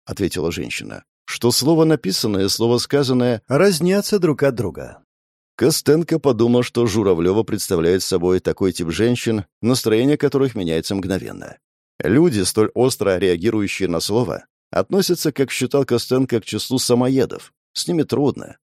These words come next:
Постоянно надобно выверять себя, подлаживаться, а это плохо. «Впрочем, — подумал он, — с кем протекли его борения? С самим собой, с самим собой». И тут же себе возразил:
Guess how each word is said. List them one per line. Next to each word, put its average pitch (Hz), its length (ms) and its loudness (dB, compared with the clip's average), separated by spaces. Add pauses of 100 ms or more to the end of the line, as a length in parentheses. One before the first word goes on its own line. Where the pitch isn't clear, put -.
(120)
Постоянно 151 580 2
надобно 123 400 2
выверять 92 480 2
себя, 85 240 -4
подлаживаться, 95 840 0 (120)
а - 80 0
это 151 160 0
плохо. 131 540 -2 (440)
«Впрочем, — 202 840 0 (140)
подумал 135 380 4
он, — 127 280 2 (220)
с - 160 -4
кем 196 380 4
протекли 107 560 -4
его 113 160 2
борения? 117 720 2
С - 80 -10
самим 147 420 -2
собой, 127 680 0 (120)
с - 220 -10
самим 107 460 -2
собой». 101 600 0 (400)
И 98 140 -4
тут 196 180 0
же 175 140 0
себе 110 240 0
возразил: 104 560 0